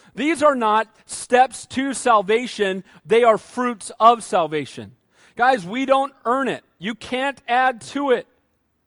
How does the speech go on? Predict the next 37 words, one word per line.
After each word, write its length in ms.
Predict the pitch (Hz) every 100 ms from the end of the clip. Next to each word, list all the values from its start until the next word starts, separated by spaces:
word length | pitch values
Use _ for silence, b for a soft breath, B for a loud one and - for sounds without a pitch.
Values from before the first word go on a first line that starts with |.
| _ _ _ -
There's 180 | 196 226
no, 260 | 277 254 - b b
you 80 |
know, 100 | 240
"Oh, 160 | 226 262
if 120 | 233
I 100 | 254
just 320 | 240 277 - _ b -
act 280 | 208 262 -
a 40 |
little 200 | 247 262
better, 320 | 185 247 247
then 160 | 202 214
I'll 120 | 247
be 120 | 247
acceptable 640 | 240 - 254 247 247 226 214
to 80 | 208
God." 260 | 233 202
Let 80 | 226
me 80 | 277
just 180 | 254 226
explain 380 | - 240 247
something 380 | 240 233 202 208
to 140 | - 214
you 280 | 214 247
and 240 | 226 208 196 b b b b
remind 540 | 165 208 233 254 233
me. 360 | 226 214 123 - _ _ _ _ _ _ _ _ _ _ -
We're 140 | 214
all 440 | 226 247 277 294 240
sinners 640 | - - 262 269 269 240
in 140 | 214
desperate 480 | 180 254 247 - 247
need 340 | 214 240 247 233
of 100 | 196
a 80 |
Savior, 680 | 185 - 226 240 233 240 247